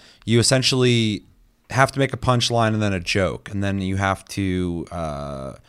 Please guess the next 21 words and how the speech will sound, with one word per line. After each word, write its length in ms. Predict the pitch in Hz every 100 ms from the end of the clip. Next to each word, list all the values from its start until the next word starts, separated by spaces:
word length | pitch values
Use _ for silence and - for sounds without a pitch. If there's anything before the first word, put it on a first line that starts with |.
| _ -
perform 440 | 104 - 139 113
it. 100 | 110
The 80 | 98
game 200 | 107 110
allows 380 | 95 95 110 98
you 60 |
to 80 | 92
do 200 | 85 104
it 60 | 85
yourself 420 | 85 - 110 -
if 120 | -
you 80 | 90
want 220 | 87 80
to, 280 | 92 87 87
or 140 | 90 92
just 140 | 87
let 160 | 95 90
the 60 | 87
game 400 | 95 95 90 85
show 360 | - 113 95
it. 200 | 82 82